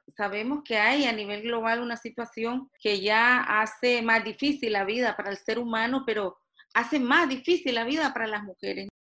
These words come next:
Y creo que lo, otra, otro aspecto superimportante es también, eh, para nosotras la identidad de mujeres del campo. Creo que ha sido básico y lo hemos venido nosotros, eh, nosotras debatiendo. Hay muchos programas, muchas estrategias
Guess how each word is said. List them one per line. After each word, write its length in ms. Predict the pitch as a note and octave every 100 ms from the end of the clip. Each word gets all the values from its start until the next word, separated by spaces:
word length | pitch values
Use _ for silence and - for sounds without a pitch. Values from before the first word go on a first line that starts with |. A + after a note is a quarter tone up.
| -
Y 160 | D#4
creo 260 | C#4+ E4 F#4
que 140 | F#4
lo, 260 | E4+ D#4 C#4+
otra, 380 | D4 D4 E4+ D#4
otro 180 | D4+ E4
aspecto 360 | - D4+ D#4
superimportante 920 | D4 C#4+ C4 B3+ B3 A#3+ - D#4 D4+
es 120 | D4 C#4+
también, 680 | C#4 B3+ B3 C#4 D4 D4+ - -
eh, 280 | A#3+ B3 A#3+
para 220 | A#3 A#3
nosotras 640 | A3 - C#4+ C#4+ A#3+ B3
la 180 | A#3+ B3
identidad 560 | B3 A#3+ A3+ A#3+ C#4+ C#4
de 100 | A#3
mujeres 380 | G#3 A#3 A3+ A3
del 260 | G3 F#3+ -
campo. 480 | G3+ G3 F#3+ - -
Creo 400 | A#3+ C4+ C#4+ C#4+
que 400 | B3 A3+ G3+ G#3+ _ -
ha 160 | B3+
sido 240 | C4 C#4+ B3
básico 460 | A#3+ C4+ D4 -
y 40 | B3+
lo 40 |
hemos 160 | A#3+ C4
venido 340 | B3+ A#3+ B3+
nosotros, 460 | B3+ A#3+ A#3 B3 B3 A#3
eh, 260 | A3+ A3+ A3+
nosotras 480 | G#3+ - B3+ C4+ A#3+
debatiendo. 760 | G#3+ G#3 - B3 C4+ C#4 C#4 - -
Hay 160 | B3 C4+
muchos 400 | C#4 F#4+ F4 D4+
programas, 680 | B3+ A#3 A#3+ D4 C#4+ C4+ B3
muchas 340 | B3+ C#4 D4+
estrategias 880 | C4 B3+ A3 - B3+ C4+ C4+ B3 C4